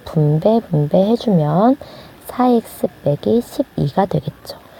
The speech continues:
근데 아까 문제 힌트에서 뭐라고 했냐면은 색칠한 부분 연두색은 사다리꼴에서 요 사각형 뺀 거잖아요, 넓이를. 그러니까 따라서 총 사다리꼴 넓이 십이 엑스에서 얼마? 사각형의 넓이를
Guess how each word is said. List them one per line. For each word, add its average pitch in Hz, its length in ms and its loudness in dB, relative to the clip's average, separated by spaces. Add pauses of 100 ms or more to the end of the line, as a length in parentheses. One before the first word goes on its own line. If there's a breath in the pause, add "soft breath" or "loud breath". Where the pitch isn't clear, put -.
(200 loud breath)
근데 - 140 -6
아까 185 300 0
문제 190 280 0
힌트에서 302 420 0
뭐라고 180 340 2
했냐면은 175 540 4 (260 loud breath)
색칠한 294 480 0
부분 214 220 2
연두색은 165 560 -2
사다리꼴에서 240 760 0
요 156 100 -4
사각형 226 500 0
뺀 311 200 2
거잖아요, 180 540 2
넓이를. 151 720 2 (420 loud breath)
그러니까 247 840 -2 (420 loud breath)
따라서 208 460 -2
총 277 460 0 (800 loud breath)
사다리꼴 240 720 2
넓이 151 320 0
십이 269 440 0
엑스에서 208 880 0 (160)
얼마? 156 400 2 (380 loud breath)
사각형의 202 720 -4
넓이를 - 580 -2